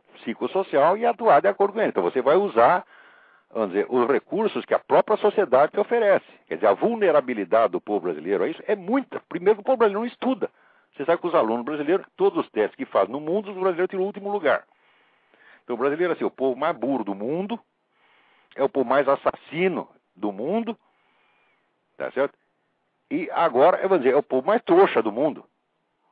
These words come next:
Tá certo? Então, aí é fácil. Quer dizer, você fazer uma revolução gramsciana no Brasil é como tirar doce de criança.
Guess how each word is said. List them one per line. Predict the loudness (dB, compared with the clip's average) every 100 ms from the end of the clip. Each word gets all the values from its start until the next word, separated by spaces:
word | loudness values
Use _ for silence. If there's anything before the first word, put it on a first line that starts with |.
| _ _ _ _ _ _ _ _ _ _ _
Tá | -8
certo? | -2 2 4
Então, |
aí | 4 4 4
é | 4
fácil. | 4 2 0 -10
Quer | -6
dizer, | -2
você | 0 0
fazer | 2 2
uma | 4
revolução | 2 0 0 0
gramsciana | 2 0 0 -2 -2
no | 0
Brasil | 0 2 2
é |
como | 0 -2
tirar | 0 0
doce | 2 0
de | -4
criança. | -6 -4 -4